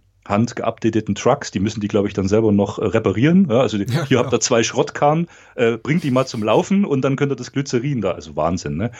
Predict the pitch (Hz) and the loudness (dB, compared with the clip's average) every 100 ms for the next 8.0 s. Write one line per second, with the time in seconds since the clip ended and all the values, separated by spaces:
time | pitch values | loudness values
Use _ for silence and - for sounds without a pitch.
0 | - - 110 107 113 107 127 120 117 - | -18 -6 2 4 4 2 0 2 -2 2
1 | 120 113 107 107 101 104 101 - 117 - | 2 2 -2 -4 -4 -4 -2 0 0 -2
2 | - - 82 82 76 73 - - - - | -4 -2 -2 -4 -6 -8 -18 -20 -16 -6
3 | 95 120 - - 113 123 117 113 104 113 | -2 0 2 4 4 4 2 2 0 -2
4 | - 104 - 98 107 113 107 104 101 107 | -4 -6 -6 -2 0 2 0 0 0 0
5 | 98 104 - - 92 - 104 101 120 123 | -2 -2 -2 0 0 0 -4 -2 -2 0
6 | 98 110 117 117 110 107 104 110 101 113 | 2 4 4 4 2 -2 -2 -6 -2 0
7 | 135 104 98 95 95 - - 92 - | 0 0 0 2 2 0 -2 -2 -2